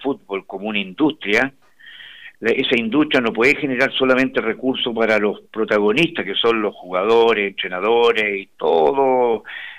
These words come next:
ese universo que orbita alrededor del fútbol. Y, y también debiera ser para los dirigentes.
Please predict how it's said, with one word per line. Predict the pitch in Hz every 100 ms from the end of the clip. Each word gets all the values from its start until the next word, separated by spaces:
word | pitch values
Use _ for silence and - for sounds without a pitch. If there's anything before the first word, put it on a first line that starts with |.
| -
ese | - 113
universo | 113 110 113 131 - 117
que | 120 104 104 107
orbita | 107 104 131 117
alrededor | 107 113 113
del | 117
fútbol. | 143 120 87 80 - - - - - - -
Y, | - 101 101 95 -
y |
también | 113 104 135
debiera | 135 165 156
ser | -
para | 107 92
los | 92
dirigentes. | 127 - 247 208